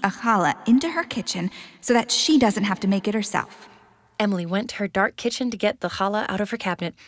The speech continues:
Speaker 2: but was surprised to see one resting on the counter.
Speaker 1: Hmm, I don't remember leaving this here. Whoops! Augustus Gerbilis, what are you doing up? Careful, bud.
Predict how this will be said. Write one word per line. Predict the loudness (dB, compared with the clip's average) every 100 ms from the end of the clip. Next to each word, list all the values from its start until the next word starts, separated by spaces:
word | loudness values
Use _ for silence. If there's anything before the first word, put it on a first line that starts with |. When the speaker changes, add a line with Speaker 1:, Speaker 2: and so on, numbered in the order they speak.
| _
Speaker 2:
but | 0 2
was | 0
surprised | -2 -4 0 0 0
to | -2
see | 0 2
one | 4 2
resting | 0 0
on | 0
the | 0
counter. | 0 0 -2 -6 -10
Speaker 1:
Hmm, | 0 2 2 -2 -12 -18 -6
I | -4
don't | -2 -2
remember | 2 2 2 0
leaving | 0 -2 -2 -4
this | -6 -8
here. | -8 -8 -6 -8 -8 -12 -20 -20 -20 -20 -20 -20 _ -20 _ -20 -6
Whoops! | 2 2 2 -6 -10 -14 -12
Augustus | -12 -4 -2 0 -2 -4
Gerbilis, | -2 0 0 2 2 2
what | -2 -2 0
are | 0
you | -2 -2
doing | 2 2 4
up? | 2 0 -4 -14 -20 -20 _ -10
Careful, | -4 -2 -2 -2
bud. | 0 2 0